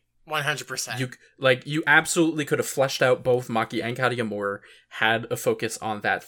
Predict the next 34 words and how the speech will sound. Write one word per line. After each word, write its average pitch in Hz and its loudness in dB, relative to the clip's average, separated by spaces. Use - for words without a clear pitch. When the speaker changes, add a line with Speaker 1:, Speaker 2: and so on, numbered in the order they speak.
Speaker 2:
on 110 -4
that 110 0
side 107 0
of 107 -4
things, 101 -6
have 117 0
things 117 -2
like, 101 0
"Hey, 147 0
Karia, 107 2
like, 110 -2
why 113 2
weren't 135 -2
you, 135 -8
why 120 4
didn't 156 0
you 143 -6
just, 135 -6
like, 123 0
completely 139 -4
murder 131 0
Ichigo 117 0
when 107 -2
he 117 -2
was 113 -2
in 120 -6
your 120 -4
mansion?" 120 -6
And 113 -2
he's 110 0
like, 101 -2
"Well, 165 6
you 185 2
know, 117 0